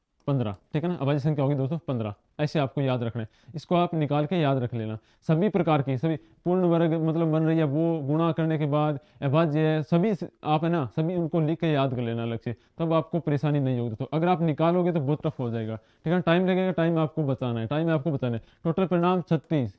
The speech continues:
ठीक है ना, और ये कितने होते हैं दोस्तों, सम संख्या आने की प्रायिकता दो जोड़ सत्ताईस होते हैं, ठीक है ना, सत्ताईस होते हैं। कितने पे जाएगा दोस्तों, कितने पे जाएगा दोस्तों? ये जाएगा दोस्तों नौ पर, और कितने में जाएगा दोस्तों? बारह पे,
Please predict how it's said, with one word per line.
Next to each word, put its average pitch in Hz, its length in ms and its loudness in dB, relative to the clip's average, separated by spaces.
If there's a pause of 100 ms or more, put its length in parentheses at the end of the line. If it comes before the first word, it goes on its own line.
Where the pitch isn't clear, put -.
ठीक 160 120 -2
है 185 60 2
ना, 180 140 2 (280)
और 143 140 0
ये 156 80 2
कितने 170 200 -4
होते 180 140 0
हैं 175 80 2
दोस्तों, 175 240 0
सम 185 180 -2
संख्या 175 360 0
आने 160 220 0
की 160 80 0
प्रायिकता 160 300 0 (160)
दो 151 160 0
जोड़ 151 260 2
सत्ताईस 143 580 -2
होते 127 180 -2
हैं, 113 120 -4 (100)
ठीक 151 100 -2
है 180 60 0
ना, 170 140 0 (100)
सत्ताईस 139 260 -4
होते 127 160 -4
हैं। 117 80 -6 (240)
कितने 175 220 0
पे 170 100 0
जाएगा 175 220 2
दोस्तों, 180 280 0 (1120)
कितने 175 200 -2
पे 175 60 2
जाएगा 165 200 2
दोस्तों? 151 280 -2 (1400)
ये 147 120 0
जाएगा 156 220 2
दोस्तों 175 340 0 (220)
नौ 147 180 -2
पर, 185 320 0 (440)
और 135 100 -4
कितने 156 220 -2
में 165 60 0
जाएगा 160 200 2
दोस्तों? 185 280 -2 (1700)
बारह 170 200 2
पे, 175 140 -4